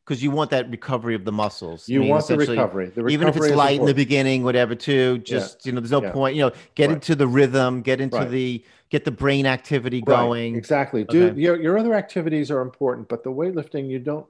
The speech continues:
Speaker 2: need to do it more than three days a week. And if you
Speaker 1: Mm-hmm.
Speaker 2: start doing it more, then you become a little obsessed <laughs>
Speaker 1: Mm-hmm.
Speaker 2: and you might s-, get some overuse injuries.
Speaker 1: Let me ask you, too, as we're winding down a little bit, too. Again, I, I might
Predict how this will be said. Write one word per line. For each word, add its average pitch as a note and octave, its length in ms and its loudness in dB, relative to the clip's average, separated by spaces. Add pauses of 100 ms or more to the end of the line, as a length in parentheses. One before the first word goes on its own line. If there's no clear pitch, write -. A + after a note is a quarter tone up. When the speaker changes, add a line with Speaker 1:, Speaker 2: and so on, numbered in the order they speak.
(120)
Speaker 2:
need B2+ 320 -8
to - 80 -12
do B2 240 -4
it A2+ 100 -10
more A2+ 200 -8
than G#2+ 100 -12
three A2+ 220 -10
days A2 220 -8
a G#2+ 60 -6
week. G2+ 360 -10
And G2 120 -8
if G2 80 -10
you A#2+ 100 -10
Speaker 1:
Mm-hmm. A#2 120 -12
Speaker 2:
start C3+ 260 -4
doing A#2+ 220 -6
it G#2+ 140 -10
more, G#2+ 320 -8
then G2+ 360 -12
you G2+ 120 -14
become G2+ 320 -12
a G2+ 40 -10
little G#2 240 -6
obsessed A#2 640 -6
<laughs> - 20 -20
Speaker 1:
Mm-hmm. B2 880 -6
Speaker 2:
and D#3 120 2
you C#3 60 2
might C3 200 2
s-, - 140 -16
get A#2 220 -6
some A2 120 -8
overuse F#2 460 -4
injuries. - 420 -18 (280)
Speaker 1:
Let F3+ 140 -6
me G3+ 160 -4
ask E3+ 180 -4
you, D3 60 -6
too, A#2+ 420 -4
as G#2 100 -12
we're A2 120 -6
winding G#2+ 380 -6
down A2 160 -4
a A2 40 -2
little G#2+ 120 -4
bit, - 80 -18
too. A#2+ 140 -2
Again, C3 280 -2
I, B2 220 -4
I - 20 -4
might C#3+ 140 -2